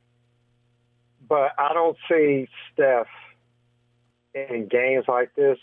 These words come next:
consistently taking over enough in certain aspects that he needs to. And I know he shot the ball well from inside the three, and he had the three-point play, and you thought that that was gonna be a win, but I figured we'd blow it giving up a three-pointer.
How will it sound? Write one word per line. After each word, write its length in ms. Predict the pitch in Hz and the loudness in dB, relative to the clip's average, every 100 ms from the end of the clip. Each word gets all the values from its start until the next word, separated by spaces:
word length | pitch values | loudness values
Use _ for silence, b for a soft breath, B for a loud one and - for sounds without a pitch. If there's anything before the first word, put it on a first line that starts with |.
| - - _ _ _ _ _ - | -12 -20 _ _ _ _ _ -8
consistently 800 | 131 110 165 147 - 131 127 113 | -8 -2 0 0 0 0 -2 -2
taking 340 | 139 127 127 | -2 0 0
over 260 | 120 120 117 | 0 0 0
enough 280 | 110 117 110 | 0 0 -2
in 120 | 113 - | -6 -2
certain 260 | 113 101 | 0 0
aspects 600 | 104 98 98 _ 98 95 - | 0 -2 -4 _ -2 -2 -4
that 180 | 101 95 | -6 -6
he 80 | 95 | -8
needs 200 | 95 95 _ | -16 -16 _
to. 180 | 101 85 92 | -8 -6 -4
And 100 | 101 | -2
I 120 | 110 | -2
know 200 | 113 113 | 0 0
he 140 | 117 117 - | 0 -4 -2
shot 220 | 113 107 | -2 -2
the 80 | 107 | -4
ball 380 | 110 107 107 | 0 2 0
well 380 | 101 104 104 101 - | 2 0 0 -2 -4
from 180 | - 92 _ _ _ _ _ _ | -10 -12 _ _ _ _ _ _
inside 500 | 120 107 - 107 107 | -6 -6 -2 -2 -2
the 100 | 98 - | -4 -2
three, 400 | 117 107 107 104 | 0 2 0 -2
and 80 | 92 | -2
he 160 | 92 | -2
had 200 | 113 104 | 0 -2
the 80 | - | -4
three-point 560 | - 110 107 - 110 104 | -6 -4 -4 -4 -4 -2
play, 200 | 117 107 | -2 -2
and 100 | 101 | -2
you 80 | 104 | -6
thought 280 | - 107 104 b b _ _ | -4 -4 -4 b b _ _
that 180 | 104 95 | -12 -6
that 160 | 120 113 | -2 -2
was 100 | 107 | -2
gonna 220 | 117 110 | -4 -4
be 240 | 110 107 117 | -4 -2 0
a 80 | |
win, 300 | 107 117 113 | 0 -2 -4
but 160 | 107 110 b b - | -2 -6 b b -6
I 140 | 151 - | -6 0
figured 320 | 135 113 107 | 0 0 -2
we'd 220 | 113 101 | -4 -2
blow 260 | 110 110 107 | -2 0 0
it 100 | 101 | 0
giving 280 | 117 104 107 | -2 -2 -4
up 140 | 107 | -6
a 60 | - | -4
three-pointer. 640 | 113 110 107 113 110 107 | -2 -4 -4 -4 -4 -8